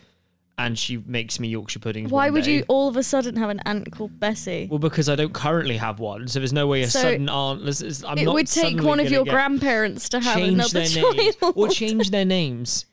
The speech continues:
Speaker 1: If one of my aunts
Speaker 2: Change their name to
Speaker 1: changed their
Speaker 2: Bessie.
Speaker 1: name to, name to Bessie, that'd be the closest I could ever get to
Speaker 2: But,
Speaker 1: having
Speaker 2: um,
Speaker 1: an
Speaker 2: y-,
Speaker 1: Aunt Bessie's Yorkshire
Speaker 2: but
Speaker 1: pudding.
Speaker 2: it's Aunt Bessie, not our aunt.
Speaker 1: Still aunt.
Speaker 2: Auntie.
Speaker 1: I mean, even then, it
Speaker 2: Aunt.
Speaker 1: probably wouldn't be as good as my dad's Yorkshire puddings.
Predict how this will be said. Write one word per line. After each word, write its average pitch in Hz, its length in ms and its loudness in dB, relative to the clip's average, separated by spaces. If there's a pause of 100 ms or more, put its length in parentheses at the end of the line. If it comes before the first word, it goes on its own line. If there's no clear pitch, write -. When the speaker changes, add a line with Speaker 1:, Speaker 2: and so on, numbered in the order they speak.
(140)
Speaker 1:
If 156 140 -6
one 196 220 2
of 196 80 0
my 175 220 2
aunts 120 520 -4
Speaker 2:
Change 240 300 -2
their 240 80 -8
name 226 180 -4
to 226 60 -4
Speaker 1:
changed 170 340 4
their 160 140 0
Speaker 2:
Bessie. 151 140 0
Speaker 1:
name 143 100 -6
to, 143 160 -8
name 143 280 -2
to 131 100 -4
Bessie, 113 340 -4
that'd 117 160 -6
be 123 60 -6
the 117 100 -6
closest 131 380 -4
I 117 60 0
could 120 140 -8
ever 117 160 -4
get 113 200 -6
to 110 80 -10
Speaker 2:
But, 233 340 0
Speaker 1:
having 220 240 2
Speaker 2:
um, 190 80 -4 (100)
Speaker 1:
an 113 60 -4
Speaker 2:
y-, 113 80 0
Speaker 1:
Aunt 113 80 -6
Bessie's 113 320 -6
Yorkshire 117 260 -10
Speaker 2:
but 113 120 -6
Speaker 1:
pudding. 226 140 2
Speaker 2:
it's 214 180 -6
Aunt 220 360 -4
Bessie, - 400 -10
not 214 220 -6
our 196 420 -2 (360)
aunt. 190 1160 -6 (580)
Speaker 1:
Still 110 320 -4
aunt. 98 400 -8
Speaker 2:
Auntie. 208 520 -6
Speaker 1:
I 143 60 -2
mean, 151 140 0
even 143 240 0
then, 120 120 0
it 113 40 -4
Speaker 2:
Aunt. - 80 -14
Speaker 1:
probably 123 360 -2
wouldn't 107 260 -6
be 107 80 -8
as 104 120 -8
good 95 300 -10
as - 160 -14
my 110 160 -10
dad's 98 320 -12
Yorkshire - 220 -20
puddings. - 380 -16